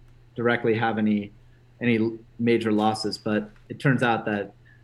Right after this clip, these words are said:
uh, that wasn't true. We found out about a week after the explosion on August fourth that Serge Hochar's sister had died in the blast. The door to her home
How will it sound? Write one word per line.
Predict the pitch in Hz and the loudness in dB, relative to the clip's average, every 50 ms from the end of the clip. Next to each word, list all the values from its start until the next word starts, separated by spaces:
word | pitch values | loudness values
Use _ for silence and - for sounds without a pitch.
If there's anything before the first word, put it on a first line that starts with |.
| _ - - - - - | _ -20 -20 -20 -14 -8
uh, | 113 110 107 107 | -4 -2 -2 0
that | 104 117 127 127 | 0 0 0 2
wasn't | 120 135 135 131 135 110 | 4 4 2 2 2 0
true. | 104 - 113 104 | 0 0 0 0
We | 104 113 107 | 0 0 -2
found | 110 120 117 113 107 | 0 0 0 2 2
out | 113 113 110 | 2 2 2
about | 104 101 104 101 | 0 0 -2 -2
a | 98 | 0
week | 101 104 104 104 - - - | -2 -2 -2 -4 -10 -10 -4
after | 117 117 110 107 - 113 | -2 -2 0 0 -2 -2
the | 107 107 | -2 -2
explosion | 95 - - - 110 104 104 104 104 | -4 -6 -6 -4 -2 -2 -2 -2 -4
on | 101 101 101 | -6 -6 -6
August | 98 98 92 92 - - | -6 -6 -6 -8 -8 -6
fourth | - 104 98 92 - - | -6 -4 -4 -6 -6 -8
that | 92 95 95 92 92 - - _ - - | -8 -6 -6 -8 -10 -12 -16 _ -20 -12
Serge | - - 135 123 113 110 110 | -4 2 4 4 4 4 2
Hochar's | 120 110 104 - - 107 98 90 - | -2 -4 -2 -2 -2 -2 -2 -2 -2
sister | - 127 - - - 90 90 98 - - | -2 -4 -2 -2 -4 -4 -6 -6 -8 -10
had | 110 107 107 107 92 82 | -14 -12 -12 -12 -12 -10
died | - 98 95 95 92 90 87 - - - - - - - | -8 -6 -6 -4 -6 -8 -8 -12 -20 -20 -20 -20 -12 -6
in | 110 110 | -2 -2
the | 104 | 0
blast. | 104 104 98 95 95 92 90 92 - - - - - - | -2 -2 -4 -8 -8 -8 -8 -10 -10 -14 -16 -14 -12 -8
The | 107 | -8
door | - - - 120 117 117 107 101 | -8 -4 -2 0 2 2 2 0
to | 107 - - 107 98 95 | -4 -4 -4 -4 -4 -4
her | - 113 101 101 101 98 92 95 - - - - - - _ - - - - - - - - | -6 -6 -4 -2 -2 -2 -4 -6 -10 -18 -20 -20 -20 -20 _ -20 -20 -20 -20 -20 -20 -8 0
home | - 147 139 123 107 90 90 - | 2 4 4 4 4 0 -2 -6